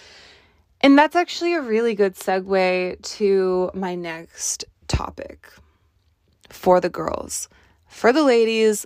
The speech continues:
the dancers, all of the females that come to the club to make some fucking money. This next section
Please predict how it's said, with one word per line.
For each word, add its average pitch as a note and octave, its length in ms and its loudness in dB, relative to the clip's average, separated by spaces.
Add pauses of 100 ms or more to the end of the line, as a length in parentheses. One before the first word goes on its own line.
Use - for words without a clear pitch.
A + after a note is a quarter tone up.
the - 160 -6
dancers, E3+ 920 0 (880)
all A#3+ 360 4
of A#3+ 140 -12
the B3 120 0
females F#3 760 0
that E3+ 240 -2
come F#3+ 240 -6
to A#3+ 80 -6
the C4+ 80 -2
club G#3 440 -2
to G3+ 140 -8
make F3 220 -8
some G3+ 160 -14
fucking G#3 340 -8
money. F3+ 500 -6
This F#3+ 220 -10
next G#3 280 -6
section G#3 720 -6